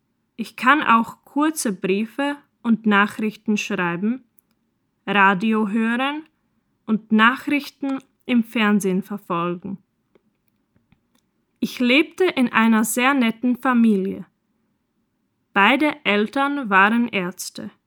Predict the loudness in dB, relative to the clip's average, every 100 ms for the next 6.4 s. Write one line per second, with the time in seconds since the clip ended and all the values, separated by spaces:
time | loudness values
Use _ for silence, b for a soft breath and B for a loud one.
0 | _ _ _ _ _ _ _ -4 -2 -2
1 | -6 -6 -2 0 2 0 -2 -8 -10 0
2 | 2 2 0 -2 -2 0 2 2 0 0
3 | 0 -4 -4 -4 -4 -4 -6 _ _ _
4 | _ -4 -2 0 2 4 4 4 4 2
5 | 0 2 0 2 0 0 -4 -2 -2 -2
6 | -2 -6 -10